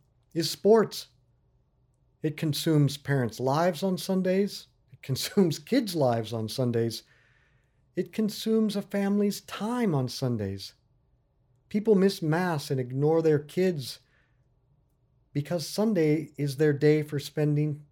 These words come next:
quality time with football. The N F L owns Sunday, you know. Well, no, it doesn't. God owns Sunday, and we need to give it back to him.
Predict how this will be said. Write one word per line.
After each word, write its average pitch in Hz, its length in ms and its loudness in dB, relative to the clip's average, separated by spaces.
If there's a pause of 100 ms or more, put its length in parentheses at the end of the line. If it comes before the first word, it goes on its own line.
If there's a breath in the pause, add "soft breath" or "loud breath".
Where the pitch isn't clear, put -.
(240)
quality 139 560 2
time 127 400 -2
with 156 160 -6
football. 110 540 -2 (800)
The - 120 -12
N 180 140 4
F 180 180 2
L 180 260 6
owns 202 440 6
Sunday, 214 400 4
you 117 140 2
know. 170 360 2 (640)
Well, 202 400 4
no, 180 320 6
it 208 160 4
doesn't. 160 460 2 (580)
God 190 500 2
owns 120 540 -2 (200)
Sunday, 113 540 -2 (760)
and 120 120 -2
we 139 80 4
need 170 180 2
to 165 60 0
give 156 180 2
it 156 100 0
back 165 300 4
to 151 100 -2
him. 101 300 -4